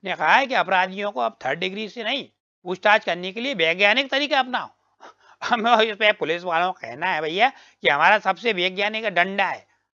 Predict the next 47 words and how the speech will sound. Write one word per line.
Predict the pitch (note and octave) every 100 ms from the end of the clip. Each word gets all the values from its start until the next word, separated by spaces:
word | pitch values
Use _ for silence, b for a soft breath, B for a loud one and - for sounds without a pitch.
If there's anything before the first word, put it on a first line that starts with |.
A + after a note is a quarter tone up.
| _
डंडा | D3 F#3+ A3
ही | G#3+
हमारा | E3+ G3
वैज्ञानिक | F3+ F3 F3 F#3 F#3+ -
तरीका | D3+ D3+ E3+
है। | G3+
डंडे | A3 F3 F#3+ G3+
से | G#3+ G3+
है |
ना | A3+
हमारी | E3 F#3+ G3
आर्थिक | D3 D3+ G3
व्यवस्था | G#3 A#3 A3+ C4+
सुधरती | C4 A#3+ C4 - C4+
है, | C#4 _ _ -
ऐसा | G3 A#3+
थोड़ी | A3+ A#3+ D#4+
है। | C4+ G#2 _ _ _
डंडा | E3 F3+ G#3
चला | A3 A3
जाएगा | A3+ A3 A#3
तो | G#3+
हमारे | F#3 G#3+
पास | A3 A3 G#3+ b b _
क्या | B3+
बचेगा? | A#3+ F3+ E3 B2 A2 _ _
हैं? | C4+ A#4+ _ _ _ _ _ _ _
वो | G3
ये | A3+
खबर | A3+ F#3+ A3+
देख | A3+ B3+
लो, | C4+
ये | C4
भोपाल | G#3 E3 G#3 A3
में | A#3+
कलेक्टरों | A#3 G#3+ G#3+ A#3 A#3 A#3+
ने | A3+ A3
क्या | A3+ G#3+
है | G#3 A#3
बत्ती | G3+ G3 - A#3+ A#3 b b b
लगाने | F3+ F#3+ G3+ G#3+
की | A3+ A3 G#3+ G3+
मांग | F#3 G#3 G#3+
की | B3+ C4
है | F#3
गाड़ियों | E3+ G3 G#3 G3+
पे। | G3+